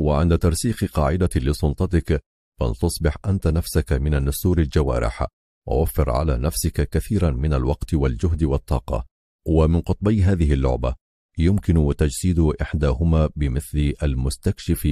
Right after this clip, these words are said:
فاسكو نونيز دي بالبو، الذي كان مسكونا بهاجس اكتشاف ألدواردو المدينة الأسطورية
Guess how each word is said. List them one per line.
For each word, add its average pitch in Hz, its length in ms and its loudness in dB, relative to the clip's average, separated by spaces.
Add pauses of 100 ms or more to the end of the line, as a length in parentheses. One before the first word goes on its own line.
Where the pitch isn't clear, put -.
فاسكو 85 680 0
نونيز 73 500 0
دي 73 280 0
بالبو، 62 480 0 (420)
الذي 67 340 0
كان 82 320 2
مسكونا 82 480 0
بهاجس 73 580 0
اكتشاف - 580 -2 (300)
ألدواردو 73 880 0
المدينة 73 560 0
الأسطورية 73 760 0